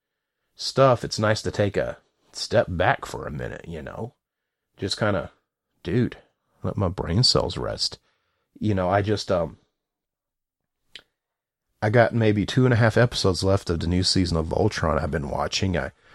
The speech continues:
I wanted to sit down and just watch it all in one whop, but that didn't happen yet. I had a busy day yesterday, and today I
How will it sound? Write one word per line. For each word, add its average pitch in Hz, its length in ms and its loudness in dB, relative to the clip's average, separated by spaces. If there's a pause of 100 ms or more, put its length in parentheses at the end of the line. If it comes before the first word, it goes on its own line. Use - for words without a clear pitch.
I - 80 -2
wanted 123 280 6
to 92 60 2
sit 95 200 2
down 92 140 2
and 90 80 0
just 82 140 -4
watch 92 280 2
it - 60 -2
all 92 160 2
in 90 60 0
one 87 220 0
whop, - 400 0
but 92 120 -4
that 95 220 0
didn't 90 160 -4
happen 78 380 -2
yet. 80 140 -4
I 85 60 -2
had 90 140 -2
a 78 40 -6
busy 87 440 -4
day 87 260 -2
yesterday, 87 680 -6
and 82 100 -6
today 98 280 -2
I 82 80 -4